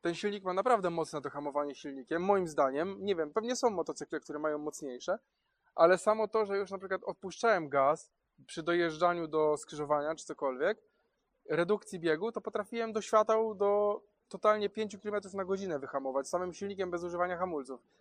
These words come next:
Jaka to jest oszczędność wszystkiego. Dodatkowo, tutaj mam prośbę, jeśli wiecie coś na ten temat, to dajcie mi jakikolwiek komentarz pod tym filmem. Nakierujcie mnie, że może się mylę, ale czytałem kiedyś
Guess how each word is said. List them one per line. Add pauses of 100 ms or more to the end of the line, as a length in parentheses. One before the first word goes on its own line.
(120)
Jaka
to
jest
oszczędność
wszystkiego. (580)
Dodatkowo, (400)
tutaj
mam
prośbę,
jeśli
wiecie
coś
na
ten
temat,
to
dajcie
mi
jakikolwiek
komentarz
pod
tym
filmem. (640)
Nakierujcie
mnie,
że
może
się
mylę, (360)
ale
czytałem
kiedyś